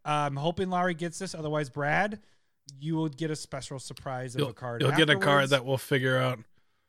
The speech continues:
Speaker 2: This
Speaker 1: Did you take your shot already?
Speaker 2: <clears throat> No, I didn't. The, the beer
Speaker 1: You
Speaker 2: is
Speaker 1: have
Speaker 2: not
Speaker 1: the
Speaker 2: good.
Speaker 1: face.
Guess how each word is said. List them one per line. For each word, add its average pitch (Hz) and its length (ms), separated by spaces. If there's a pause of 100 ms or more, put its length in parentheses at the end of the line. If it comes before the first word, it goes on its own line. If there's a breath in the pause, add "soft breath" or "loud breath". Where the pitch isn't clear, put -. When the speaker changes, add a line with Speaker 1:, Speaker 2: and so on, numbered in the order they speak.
(280)
Speaker 2:
This 165 200
Speaker 1:
Did 156 100
you 233 80
take 226 260
your 220 80
shot 151 300
already? 202 360
Speaker 2:
<clears throat> - 40
No, 143 260
I 131 80
didn't. 139 480
The, 127 400
the 120 100
beer 147 280
Speaker 1:
You 135 60
Speaker 2:
is 113 80
Speaker 1:
have - 60
Speaker 2:
not 143 200
Speaker 1:
the 117 60
Speaker 2:
good. 127 260
Speaker 1:
face. 110 140